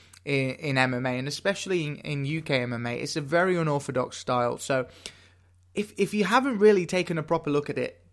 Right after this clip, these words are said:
go and watch the fight and just see how he's almost shifting at right angles every single time Garnett's coming forward. And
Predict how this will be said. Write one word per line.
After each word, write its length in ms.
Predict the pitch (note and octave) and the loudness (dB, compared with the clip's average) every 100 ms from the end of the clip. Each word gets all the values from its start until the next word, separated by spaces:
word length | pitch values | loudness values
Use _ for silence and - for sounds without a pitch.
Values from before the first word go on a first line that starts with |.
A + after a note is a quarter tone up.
| - | 2
go 280 | G3+ A#3 | 4 6
and 120 | A3 F#3+ | 4 0
watch 260 | F3 - | -2 -2
the 80 | C#3 | -6
fight 340 | - C#3 B2 - | 2 2 2 -2
and 160 | D3+ | -4
just 260 | D3+ A#3 - | 0 0 0
see 340 | - G#3+ G3 | 0 0 -2
how 360 | D3+ D3+ D3 - - - _ - - _ _ | -4 -6 -6 -10 -20 -20 _ -20 -20 _ _
he's 240 | F3 F3+ - - | -8 -4 -6 0
almost 440 | G#3+ C#4+ D#4 A3 | 2 4 2 0
shifting 760 | - - B3+ - - F3 D#3 - - | 0 0 -2 -4 -2 0 0 -4 -4
at 140 | E3+ E3+ - | -4 -4 -4
right 340 | D#3 G3 A3 G3 | 0 2 0 -2
angles 580 | G3+ G#3 C#3+ - - - _ _ E3+ | 0 0 0 -4 -10 -20 _ _ 0
every 240 | E3+ F#3+ | 2 0
single 340 | - F3 D#3 | -2 -2 -2
time 480 | C#3+ E3+ E3+ C3 A#2 - - - _ | -2 0 0 -2 -6 -14 -20 -20 _
Garnett's 380 | C#3+ C#3+ C#3 - | 4 4 2 -4
coming 320 | - D3 C#3 | -6 -4 -4
forward. 380 | C#3 D#3+ C#3 B2 | 2 4 4 2
And 180 | C#3+ D#3+ | -2 -8